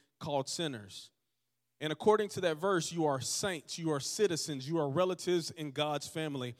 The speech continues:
You've heard me say it this way. I believe it's important to continue to say it, that when you get saved, you don't just get a father, you get a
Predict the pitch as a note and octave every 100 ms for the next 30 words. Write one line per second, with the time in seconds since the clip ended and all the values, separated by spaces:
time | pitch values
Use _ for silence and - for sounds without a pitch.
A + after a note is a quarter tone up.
0 | _ - E3+ E3 D#3+ D#3 D3+ F3+ F3+ D3+
1 | D3 D#3 D3 D3+ D#3 D#3 D3 C#3 D#3+ D3+
2 | C#3+ C#3+ D3 C3+ G#3+ G#3+ F3 C#3 - D3
3 | C#3+ - _ _ D#3 E3 D#3+ E3 E3+ D#3+
4 | - - G#3+ G3+ D#3 D#3 E3 E3 D#3 -
5 | E3 B2+ - F#3+ E3+ C#3 D3 C#3+ D3 C#3+
6 | D3